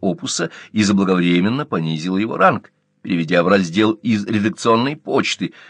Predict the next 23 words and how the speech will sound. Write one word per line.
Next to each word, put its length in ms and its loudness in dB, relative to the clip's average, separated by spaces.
Так 220 0
частенько 680 -4
поступали 560 -2
с 140 -4
неудавшимися 880 -2
или 120 -8
слишком 360 -4
забористыми 760 0
материалами. 600 0
В 100 -20
целом 500 4
подход 400 -6
был 120 -2
ясен. 380 -2
Все 460 4
наше 720 2
годится, 680 -2
как 120 -6
бы 120 -4
плохо 540 2
ни 240 -2
было 180 -6
написано. 520 -8